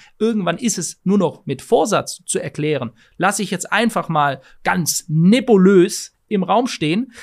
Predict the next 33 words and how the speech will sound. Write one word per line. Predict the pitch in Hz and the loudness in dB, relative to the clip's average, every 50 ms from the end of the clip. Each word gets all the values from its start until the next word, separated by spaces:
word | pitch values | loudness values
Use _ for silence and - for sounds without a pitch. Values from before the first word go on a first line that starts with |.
| - - - _ | -20 -20 -10 _
Wenn | - 208 | -4 -2
wir | 254 | -2
uns | 277 - | -2 -4
das | 269 - | -4 -4
Ganze | - 233 240 262 - 254 | -2 -2 -2 -2 -2 -2
mal | 226 - | -2 -2
anschauen, | - - 226 - - 185 156 151 73 151 - _ _ _ _ _ _ | -2 -4 -4 -4 -2 -4 -4 -2 -4 -8 -12 _ _ _ _ _ _
Kian, | - - 196 185 - | -4 -4 -2 -2 -2
auch | - 180 185 180 180 - _ _ _ _ _ _ | -4 -4 -4 -4 -6 -12 _ _ _ _ _ _
den | 175 170 170 165 - _ _ _ | -6 -6 -6 -8 -12 _ _ _
ideologischen | 226 185 185 202 190 196 220 262 233 - - - - 214 | -4 -2 0 2 2 2 2 2 0 0 -2 -2 -2 0
Hintergrund. | 160 156 202 196 - 196 165 - - 143 135 131 127 - - | 2 4 2 4 2 0 -2 -2 -4 -6 -6 -6 -8 -12 -12
Ja, | - 170 185 | -10 -10 -8
es | - 175 - | -8 -8 -8
ist | 214 185 - | -8 -8 -6
ja | 202 - | -8 -8
hier | - - - 202 - | -8 -6 -6 -4 -4
eine | - 160 160 151 | -2 -4 -6 -2
ganz | - 190 226 285 - - | -2 -2 -2 -2 -4 -2
klare, | - 220 202 214 | 0 2 2 2
das | 202 - - | 0 -2 -2
habe | 175 170 | -2 -2
ich | 165 | -2
ja | 151 | -4
vorher | - 190 190 202 175 | -4 -4 -2 -2 -4
auch | 170 | -4
schon | - 185 | -4 -6
gesagt, | 170 156 170 165 | -4 -2 -2 -2
eine | 175 156 147 | -2 -6 -2
ganz | - 180 208 - - | -2 -2 -2 -4 -4
klare | - 190 180 175 | -2 -2 -4 -4
ideologische | - - 156 - 175 165 160 170 196 226 220 240 220 - - 185 | -6 -10 -8 -4 -4 0 2 2 0 0 -2 -4 -6 -6 -8 -10
Tendenz, | - - 156 151 143 135 175 208 240 294 262 - - | -6 -4 -2 -2 -2 0 0 0 0 -2 -4 -6 -8